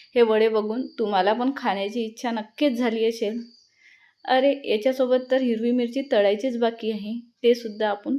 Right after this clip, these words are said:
तळून घेऊया. हिरवी मिरची तळण्यासाठी एक ट्रिकसुद्धा आहे, चला दाखवते. तर हिरवी मिरची तळत असताना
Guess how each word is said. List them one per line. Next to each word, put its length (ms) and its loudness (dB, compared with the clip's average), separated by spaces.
तळून 280 -2
घेऊया. 340 -8
हिरवी 340 0
मिरची 340 0
तळण्यासाठी 800 0
एक 360 -2
ट्रिकसुद्धा 580 0
आहे, 260 -4
चला 200 2
दाखवते. 640 -6
तर 60 2
हिरवी 340 2
मिरची 340 0
तळत 220 0
असताना 520 -4